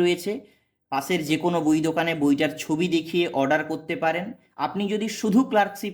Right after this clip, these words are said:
পরীক্ষার জন্য প্রস্তুতি নিচ্ছেন, তাহলে অবশ্যই এই বইটা আপনার প্রয়োজন। বাজারে অনেক বই আছে, যেখানে ক্লার্কশিপের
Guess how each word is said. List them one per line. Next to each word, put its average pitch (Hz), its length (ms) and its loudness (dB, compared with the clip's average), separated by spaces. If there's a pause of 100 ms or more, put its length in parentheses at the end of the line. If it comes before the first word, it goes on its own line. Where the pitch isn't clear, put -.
পরীক্ষার 185 500 -2 (500)
জন্য 170 180 2 (340)
প্রস্তুতি 180 480 0
নিচ্ছেন, 202 340 0
তাহলে 180 220 2 (100)
অবশ্যই 196 440 0
এই 170 160 -2
বইটা 156 300 2
আপনার 143 300 0
প্রয়োজন। 120 360 -6 (380)
বাজারে 165 300 2 (120)
অনেক 180 160 -2 (100)
বই 185 160 0 (120)
আছে, 185 120 -2 (100)
যেখানে 175 320 -4
ক্লার্কশিপের 175 640 -2